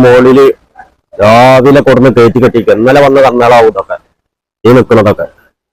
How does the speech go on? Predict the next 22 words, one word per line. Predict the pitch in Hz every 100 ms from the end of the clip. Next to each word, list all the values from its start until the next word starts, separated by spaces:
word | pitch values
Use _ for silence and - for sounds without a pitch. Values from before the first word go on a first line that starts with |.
| _ _ _ _ _
അതില് | 104 117 113
വലിയ | 120 131 143
വലിയ | 135 135 131
കന്നുകളൊക്കെ | 120 123 123 - 127 113
ഉണ്ട്. | 107 110 - - _ _ _ _ _ _ _ _ _
അവിടെ | 95 117 117
കച്ചവടം | 113 120 123 131
നടക്കുന്നുണ്ട്. | 113 - 120 113 - _ _ _ _ _ _ _ _ _ _ 101
ആ | 107
കാർന്നോരുടെ | 110 110 107 120 104 127
അടുത്ത് | - 123 87 - _ _ _ _ _ _ _ -
കച്ചവടം | 98 110 113 127
നടക്കാനുള്ള | 120 110 120 120 113
എല്ലാ | 110 117 123 123
വകുപ്പുണ്ട്. | 107 101 - 113 95 - _ _ _ _ _ - 120
ഈ | 120
സൈഡിൽ | 117 113 123 127
കുറച്ച് | - - 113
കന്നുകൾ | 110 107 113 117
ഇങ്ങനെ | 113 101
കയറ്റി | 104 92 107
കെട്ടിക്കുക. | 85 95 87